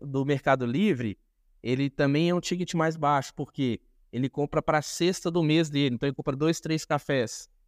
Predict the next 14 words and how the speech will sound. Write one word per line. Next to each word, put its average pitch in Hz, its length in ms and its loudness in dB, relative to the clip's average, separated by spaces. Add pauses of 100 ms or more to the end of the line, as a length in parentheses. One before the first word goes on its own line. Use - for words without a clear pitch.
(360)
Na 123 300 2
Amazon, 147 260 2
ele 139 80 0
gosta 143 200 2
de - 80 -12
comprar 147 220 -2
mais 160 280 0
kit, - 440 -6 (220)
de 117 120 -4
quatro 147 420 4
ou 139 80 2
cinco 147 380 -2
itens. 139 580 -2 (580)
É, 110 540 -2